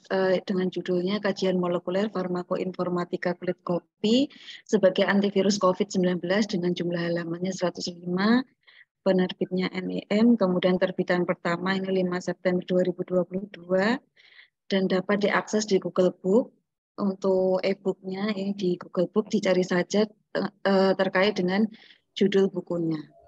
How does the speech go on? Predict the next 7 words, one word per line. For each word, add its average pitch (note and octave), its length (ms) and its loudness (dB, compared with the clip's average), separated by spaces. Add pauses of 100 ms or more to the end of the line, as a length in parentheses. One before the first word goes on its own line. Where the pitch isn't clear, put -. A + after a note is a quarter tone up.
(1400)
Kemudian G#3+ 960 4
daftar F#3+ 400 -2
isinya G3 560 -2
ada F#3 160 -2
pendahuluan, F#3+ 800 0
kemudian F#3 480 -4
morfologi F3+ 800 -2